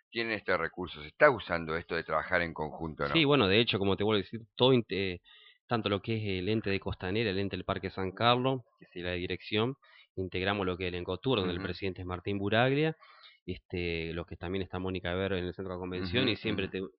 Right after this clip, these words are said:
Speaker 2: tenemos reuniones todos los viernes a las nueve de la mañana, donde plasmamos todas las propuestas,
Speaker 1: Ujú,
Speaker 2: ideas,
Speaker 1: ujú.
Speaker 2: este, sugerencias o, o trabajar, este,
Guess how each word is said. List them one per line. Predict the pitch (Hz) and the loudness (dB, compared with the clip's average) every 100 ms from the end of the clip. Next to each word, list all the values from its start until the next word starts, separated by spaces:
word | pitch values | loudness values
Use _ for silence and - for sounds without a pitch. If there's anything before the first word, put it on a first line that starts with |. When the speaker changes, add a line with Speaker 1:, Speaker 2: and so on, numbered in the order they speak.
| _ | _
Speaker 2:
tenemos | - 98 101 98 | -10 -6 -4 -4
reuniones | 95 101 104 92 | -4 -2 -2 0
todos | 101 | 0
los | 98 95 | 0 0
viernes | 101 104 | 0 0
a | 95 | -2
las | 87 | -2
nueve | 98 | -2
de | 98 | 0
la | |
mañana, | 98 101 117 135 143 139 - - - _ | 0 0 2 2 0 -2 -14 -20 -20 _
donde | - 92 90 87 85 - | -2 -2 0 -2 -2 -4
plasmamos | 92 85 101 107 113 98 - | -4 -4 -2 -2 0 -2 -2
todas | 101 | -2
las | 95 - - | -2 -6 -10
propuestas, | 90 - 110 110 - 90 | -10 -4 -2 -2 -4 -8
Speaker 1:
Ujú, | 98 | -6
Speaker 2:
ideas, | 92 107 113 104 101 | -2 0 2 0 -4
Speaker 1:
ujú. | - 87 87 - | -10 -12 -12 -14
Speaker 2:
este, | 87 82 - 82 | -14 -14 -14 -14
sugerencias | - 82 87 104 117 110 - 85 85 | -14 -10 -4 0 0 -2 -6 -6 -4
o, | 85 82 78 65 64 | -4 -6 -8 -10 -12
o | 62 73 80 | -12 -12 -6
trabajar, | 90 90 - 104 101 | -2 -2 0 0 0
este, | 87 _ 87 82 80 | -6 _ -10 -10 -10